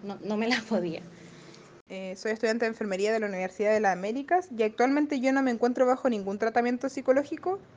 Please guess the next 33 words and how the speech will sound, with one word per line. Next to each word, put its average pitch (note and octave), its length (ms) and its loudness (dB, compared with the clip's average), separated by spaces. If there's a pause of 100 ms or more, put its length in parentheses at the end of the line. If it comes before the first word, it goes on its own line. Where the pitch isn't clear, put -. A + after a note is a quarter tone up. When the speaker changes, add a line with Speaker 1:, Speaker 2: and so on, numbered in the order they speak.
(160)
Speaker 2:
pero A3 180 4
sí C4 180 -2
creo E4 240 2
que E4+ 80 -2
la D4 120 4
psicología A#3+ 540 2
es D4 40 6
un C4+ 120 2
punto B3+ 340 2
clave G#3 280 4
para B3+ 220 4
poder C4 220 4
enfrentar C#4 640 0 (400)
la G3+ 80 0
actual G#3 280 0
pandemia A#3+ 380 4
que B3+ 80 0
estamos A#3 300 0
viviendo A3+ 320 -2
a A#3 40 2
nivel A3+ 220 -2
mundial. B3+ 320 0 (960)
Eh, G3 220 -2
personalmente C#4 800 4 (100)
puedo C#4 160 6
contar B3+ 300 6
mi C4+ 80 4
experiencia B3 720 -2 (160)
frente B3 320 0
a C4 40 6
las G#3+ 460 4
clases G#3+ 320 -2
virtuales. G3+ 720 -2